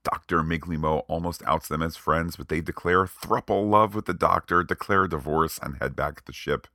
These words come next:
Meanwhile, Boimler heads to the hotel room, checking out the four-pay toilet, and gets pulled into commercial television. So pathetic, insert Paramount logo. Boimler stays to watch Pog and Dar, a detective show.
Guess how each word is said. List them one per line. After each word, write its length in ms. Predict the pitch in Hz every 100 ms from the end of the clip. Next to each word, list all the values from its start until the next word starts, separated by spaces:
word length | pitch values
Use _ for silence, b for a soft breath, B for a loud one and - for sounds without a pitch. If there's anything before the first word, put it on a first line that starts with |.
| B B B B B B B
Meanwhile, 420 | 98 98 85 87
Boimler 480 | 69 76 82 82 76
heads 360 | - 78 80 -
to 340 | - 80 80
the 240 | 67 69
hotel 520 | 71 80 80 - 71 69
room, 300 | 73 73 69
checking 380 | - 80 76
out 220 | 78 78 -
the 160 | 67
four-pay 560 | 64 - 65 - 65 57
toilet, 480 | - 101 110 - - b b b
and 140 | 87 85
gets 160 | 104
pulled 360 | - - 92 85
into 320 | 82 101 85
commercial 640 | - 82 76 67 69 69
television. 760 | 65 67 71 69 65 64 60 50
So 200 | - 104
pathetic, 560 | 92 - 98 95 - - b -
insert 420 | 73 - 76 -
Paramount 400 | - 71 71 -
logo. 520 | 69 71 67 60 - B B B B -
Boimler 320 | 90 90 82
stays 320 | - 80 82
to 100 | -
watch 260 | 76 71 -
Pog 420 | - 82 82 78 -
and 160 | 73
Dar, 320 | 78 76 69 -
a 60 |
detective 420 | 69 - 80 - 71
show. 380 | 69 60 50